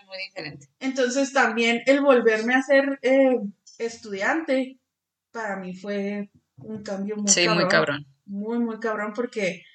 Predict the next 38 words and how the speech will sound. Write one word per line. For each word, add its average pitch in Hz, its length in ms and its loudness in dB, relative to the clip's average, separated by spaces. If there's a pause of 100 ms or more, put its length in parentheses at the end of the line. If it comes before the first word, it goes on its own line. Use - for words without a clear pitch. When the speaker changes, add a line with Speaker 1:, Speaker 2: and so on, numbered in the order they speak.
(200)
Speaker 2:
pues, 233 320 -6
después 208 400 -6
de 220 160 0
doce 233 400 0
años 262 320 6
de 240 160 0
no 220 220 0
estudiar, 240 540 0
güey, 220 160 0
de 190 160 -2
no 180 80 -2
Speaker 3:
Ujú. 180 80 -2
Speaker 2:
entregar 220 280 0
exámenes, 226 680 -4
de 180 240 -10 (320)
no 214 180 -14
tener, 240 280 -4 (100)
de 208 140 -4
tener 175 300 -6
que 285 120 0
levantarme 247 560 2
a 240 40 -6
tiempo, 220 680 2
este, 180 720 -6
de 202 240 -4
que, 180 460 -4
o 196 60 -14
sea, 175 380 -12
de 190 120 -12
todo 220 220 -6
eso 233 200 -6
sí, 208 320 -16 (1000)
pues, 233 180 -6
sí 233 120 -8
pierde 233 360 -2
uno, 240 300 2
la 233 140 0
verdad 185 240 -2